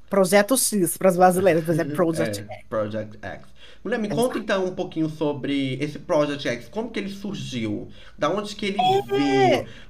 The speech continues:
Speaker 2: Qual,
Speaker 1: gente.
Speaker 2: como que foi sua estética? Porque eu achei a estética incrível. Me explica um pouco essa estética.
Speaker 1: É babado. Gente, como
Speaker 2: Isso
Speaker 1: eu
Speaker 2: aqui virou
Speaker 1: disse,
Speaker 2: entrevista,
Speaker 1: os
Speaker 2: gente.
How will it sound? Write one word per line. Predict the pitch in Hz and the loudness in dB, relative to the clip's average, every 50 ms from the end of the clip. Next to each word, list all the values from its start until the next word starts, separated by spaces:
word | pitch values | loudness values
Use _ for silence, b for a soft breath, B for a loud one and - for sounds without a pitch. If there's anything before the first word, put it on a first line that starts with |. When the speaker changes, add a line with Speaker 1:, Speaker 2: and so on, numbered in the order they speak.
| B - - | B -12 -2
Speaker 2:
Qual, | - 208 226 233 | 2 2 4 6
Speaker 1:
gente. | 233 277 269 | 10 10 12
Speaker 2:
como | 269 269 269 | 12 12 10
que | - - | 6 0
foi | - 214 202 | -2 -2 -2
sua | 208 - 208 196 | -2 -2 -2 -2
estética? | 196 196 - - - 190 160 151 147 143 - 139 | -2 -4 -4 -4 0 2 2 2 2 0 -4 -10
Porque | - - 160 | -6 -2 0
eu | |
achei | 151 160 - - 160 | 0 0 0 -2 -2
a | 156 | -2
estética | 151 - 151 151 151 - 160 151 | -2 -2 -4 -4 -2 -4 -4 -4
incrível. | 190 - - - 180 147 117 110 110 110 104 101 104 B B 151 | -4 -4 -6 -4 -4 -4 -4 -4 -4 -6 -6 -6 -8 B B -6
Me | 170 | -6
explica | 160 - - 220 208 220 | -6 -6 -6 -6 -6 -4
um | |
pouco | 208 208 190 | -6 -6 -6
essa | - - 190 | -6 -6 -6
estética. | 180 - - - 127 110 110 110 - - - - - - - - - | -8 -6 -4 -4 -2 -2 -2 -6 -8 -10 -12 -10 -12 -14 -14 -6 2
Speaker 1:
É | - 190 175 | 4 4 8
babado. | 180 190 196 175 160 147 - 180 196 | 8 8 8 8 4 0 2 2 6
Gente, | 185 262 269 240 233 - | 8 10 10 8 8 4
como | - 359 370 | 0 4 4
Speaker 2:
Isso | 269 | 6
Speaker 1:
eu | 202 | 4
Speaker 2:
aqui | 170 - | 6 6
virou | 202 196 156 | 6 6 6
Speaker 1:
disse, | 156 151 156 | 6 6 6
Speaker 2:
entrevista, | 165 180 208 202 156 123 - - 123 | 6 4 6 4 4 2 2 0 0
Speaker 1:
os | 110 139 | 0 0
Speaker 2:
gente. | 123 113 107 107 | -2 -4 -4 -8